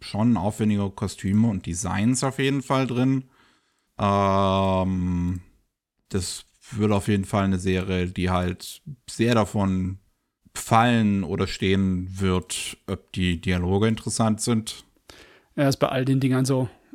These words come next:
Speaker 2: So eigentlich, ich, ich kenn, ich kann mich an kein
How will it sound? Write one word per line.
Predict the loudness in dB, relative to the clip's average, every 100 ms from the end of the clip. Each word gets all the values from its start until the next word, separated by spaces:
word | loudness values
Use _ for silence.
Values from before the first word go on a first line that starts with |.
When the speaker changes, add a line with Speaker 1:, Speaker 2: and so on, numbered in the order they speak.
| -10
Speaker 2:
So | 0 4 6 6 2 0
eigentlich, | 2 4 4 2 -4 -6
ich, | -6 -4 -4 -4
ich | -4
kenn, | 0 0 0 -2
ich | -4
kann | 0 2
mich | 4 2
an |
kein | 2 2 0